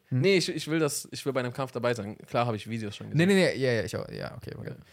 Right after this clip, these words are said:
Speaker 2: Ja.
Speaker 1: Weißt du, was es in Amerika aber nicht gibt?
Speaker 2: Was?
Speaker 1: Mezzomix.
Speaker 2: Ja. <laughs>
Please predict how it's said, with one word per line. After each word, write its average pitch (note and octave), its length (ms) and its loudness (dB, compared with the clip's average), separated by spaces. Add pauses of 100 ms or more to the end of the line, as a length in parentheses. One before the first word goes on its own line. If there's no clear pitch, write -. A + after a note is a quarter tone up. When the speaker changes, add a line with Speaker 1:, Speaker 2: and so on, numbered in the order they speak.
Speaker 2:
Ja. D3+ 120 -14
Speaker 1:
Weißt E3 240 2
du, F#3 40 6
was E3 80 2
es - 40 -4
in D3+ 60 2
Amerika D#3 340 4
aber C3+ 140 4
nicht C#3+ 180 0
gibt? - 300 -2 (180)
Speaker 2:
Was? - 240 -6 (320)
Speaker 1:
Mezzomix. C3+ 640 -2 (500)
Speaker 2:
Ja. C#3+ 300 0
<laughs> - 1120 0